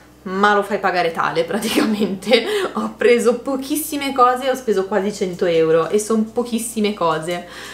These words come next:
però c'è da dire che tre di queste erano già dieci euro l'una, quindi poteva anche starci come prezzo.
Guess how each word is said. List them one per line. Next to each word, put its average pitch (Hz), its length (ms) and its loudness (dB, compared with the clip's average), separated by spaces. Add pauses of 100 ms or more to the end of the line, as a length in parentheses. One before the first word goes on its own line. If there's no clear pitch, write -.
(200)
però 254 340 4
c'è - 160 -2
da 202 140 2
dire 190 540 -2 (180)
che 208 100 2
tre 208 160 4
di 220 80 0
queste 196 300 2
erano 175 180 2
già 170 160 2
dieci 175 320 -2
euro 175 160 2
l'una, 160 300 -2
quindi 165 440 -8 (840)
poteva 190 320 0
anche 170 400 -2
starci 160 480 -2
come 170 160 -4
prezzo. 165 540 -4